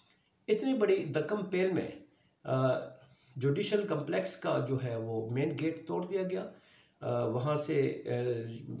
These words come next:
जो अभी तक बताया जा रहा है, अ, ख़बरों में, वहाँ से, अ, कैमरे उतार लिए गए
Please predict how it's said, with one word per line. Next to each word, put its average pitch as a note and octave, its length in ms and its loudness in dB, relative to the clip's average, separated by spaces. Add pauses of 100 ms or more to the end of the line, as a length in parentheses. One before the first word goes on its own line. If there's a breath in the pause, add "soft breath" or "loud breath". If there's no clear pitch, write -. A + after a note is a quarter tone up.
(120)
जो B2+ 260 0
अभी C3 260 -2
तक C3+ 200 -2 (140)
बताया A#2+ 460 0
जा A#2 220 0
रहा A#2 120 -2
है, A2 180 -6
अ, G#2+ 560 -8
ख़बरों D3 320 -2
में, A#2+ 160 -4
वहाँ B2 280 -4
से, G#2+ 160 -6
अ, - 120 -12 (880 loud breath)
कैमरे E3+ 280 4
उतार F#3+ 320 0
लिए F#3+ 200 0
गए G3 240 -4